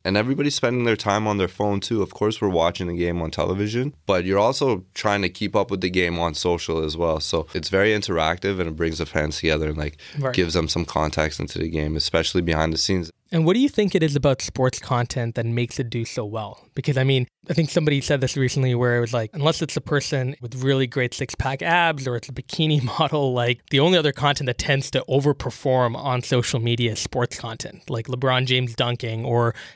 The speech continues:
Speaker 2: an incredible shot that is made in whatever sport. Why do you think that is?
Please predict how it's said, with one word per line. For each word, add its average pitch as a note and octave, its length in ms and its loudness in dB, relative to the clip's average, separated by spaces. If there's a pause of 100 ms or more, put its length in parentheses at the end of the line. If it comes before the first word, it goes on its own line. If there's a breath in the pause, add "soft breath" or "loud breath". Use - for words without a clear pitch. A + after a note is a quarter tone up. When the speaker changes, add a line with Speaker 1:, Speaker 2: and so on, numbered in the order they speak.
Speaker 2:
an B2+ 60 -4
incredible B2 580 2
shot A#2+ 440 0
that B2 120 -4
is A#2 100 -4
made A#2 240 -2
in A#2 140 0
whatever A#2 320 0
sport. A#2 420 -6 (260 loud breath)
Why C3+ 280 4
do C#3 60 -2
you C3 60 -2
think C3 180 -6
that A2 180 -6
is? - 160 -18